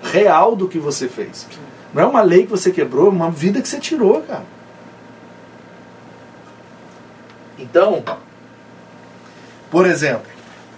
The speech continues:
Speaker 1: é, uma vez uma pessoa fez, fez o que eu falei, né? Ela tinha acesso a, ao dinheiro de uma instituição e ela se apropriou de uma parte daquele dinheiro pra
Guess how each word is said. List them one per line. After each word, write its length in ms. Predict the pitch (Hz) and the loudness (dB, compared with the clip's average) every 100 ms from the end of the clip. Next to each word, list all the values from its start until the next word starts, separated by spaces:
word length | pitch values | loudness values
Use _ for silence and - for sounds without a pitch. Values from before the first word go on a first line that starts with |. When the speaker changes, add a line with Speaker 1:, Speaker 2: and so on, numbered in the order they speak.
| - - - - - | -20 -20 -20 -20 -10
Speaker 1:
é, 560 | 123 120 113 107 101 98 - - - - - - - - - - | -4 -2 0 -2 -6 -10 -20 -20 -20 -20 -20 -20 -20 -20 -20 -18
uma 200 | 139 143 | -2 0
vez 560 | 135 156 180 151 - - | 2 0 0 -2 -6 -10
uma 180 | 143 143 | -6 -6
pessoa 680 | 143 139 - 135 139 151 - - - - - - - - - - - - - - - - - - - - | -4 -8 -4 0 4 4 2 -8 -20 -20 -20 -20 -20 -20 -20 -20 -20 -20 -20 -20 -20 -20 -20 -20 -20 -2
fez, 440 | 160 180 - - | 0 0 -2 -6
fez 340 | - 170 170 170 | -6 -4 -4 -6
o 40 | |
que 100 | 175 | -8
eu 100 | 175 | -2
falei, 440 | 185 165 123 101 - - | 0 0 -2 -8 -16 -16
né? 120 | 131 | -4
Ela 180 | 135 135 | -4 -4
tinha 300 | 127 151 143 | -6 -8 -6
acesso 580 | 120 - 131 123 - 127 | -4 0 0 0 -4 -6
a, 220 | 113 110 - - - - - - - - | -6 -6 -8 -20 -20 -20 -20 -20 -16 -6
ao 140 | 139 | -4
dinheiro 540 | 143 175 165 190 208 | -2 -2 2 2 2
de 120 | 156 139 | -2 -10
uma 140 | 135 | -10
instituição 720 | 123 135 143 135 143 135 156 - - - - - - - 160 | -12 -12 -10 -8 -2 -2 -4 -14 -20 -20 -20 -20 -20 -18 -4
e 100 | 160 | 0
ela 160 | 170 | 0
se 140 | 175 180 | 2 0
apropriou 680 | 175 185 180 180 165 180 | 2 -2 -2 0 4 4
de 80 | 175 | 2
uma 160 | 160 151 | -2 -2
parte 360 | - 139 139 | 2 2 0
daquele 340 | 143 139 139 139 | -8 -8 -6 -8
dinheiro 520 | 160 170 170 202 196 | -6 0 2 2 0
pra 260 | - 170 | -2 -4